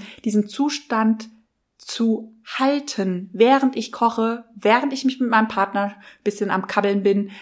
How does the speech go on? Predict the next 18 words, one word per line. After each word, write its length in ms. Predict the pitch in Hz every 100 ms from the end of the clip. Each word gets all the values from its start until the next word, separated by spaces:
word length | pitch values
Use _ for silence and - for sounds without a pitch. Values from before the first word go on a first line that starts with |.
| -
während 320 | 214 233 247
ich 120 | 226 220
mich, 380 | 220 220 - -
äh, 80 | - -
während 260 | - 233 240
ich 100 | 233
auf 120 | 214
der 160 | 208 -
Arbeit 400 | 254 240 202 -
bin. 280 | 175 170 - - -
Und 140 | 214 214
es 100 | 220
ist 180 | -
genau 500 | - 214 220 254 311
das, 440 | 302 - 277 - -
was 320 | 214 214 -
wir 420 | 233 262 285 285
eigentlich 920 | 240 247 262 262 226 - 226 226 -